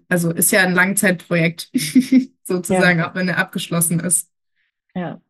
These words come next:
Speaker 2: und das ist auch immer, wenn man Filme guckt, wenn man die dann wieder guckt, dann sieht man vielleicht was ganz anderes darin und das ist irgendwie spannend, weil es hat natürlich auch mit der persönlichen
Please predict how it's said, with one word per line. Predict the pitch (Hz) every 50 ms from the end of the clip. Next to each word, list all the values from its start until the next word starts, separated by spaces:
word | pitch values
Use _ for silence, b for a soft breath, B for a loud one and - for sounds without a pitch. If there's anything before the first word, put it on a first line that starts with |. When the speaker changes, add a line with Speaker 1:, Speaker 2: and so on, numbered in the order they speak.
| _ -
Speaker 2:
und | 196 185
das | 214
ist | 208 -
auch | - - 220 220
immer, | 226 208 226 220 214
wenn | 220 214
man | 220 202 208
Filme | - - 233 233 226 214
guckt, | 226 - - 254 269 262 - -
wenn | 190 185 185
man | 180
die | 185 190
dann | 170 185 175 180 180
wieder | 196 214 240 233
guckt, | 233 - - 254 247 - -
dann | - 202 196 196 202 190
sieht | - 254 247 -
man | 247 220 220
vielleicht | - 214 214 214 214 -
was | 202 202 -
ganz | 214 214 214 -
anderes | - - 240 233 202 - 165 160 165 170 -
darin | - 170 165 - 165 160 160 160
und | - 175 170
das | 180 175 175 -
ist | 185 -
irgendwie | - - 190 196 196 190 - _ - 190 190 190 185
spannend, | - - _ 214 220 226 208 170 156 156 151 - - -
weil | 165 175 160
es | 165 165 - -
hat | 196 190
natürlich | 202 190 - 214 208 -
auch | - -
mit | 196 190 185
der | 185 165
persönlichen | - 180 170 170 196 196 202 202 196 - - 190 185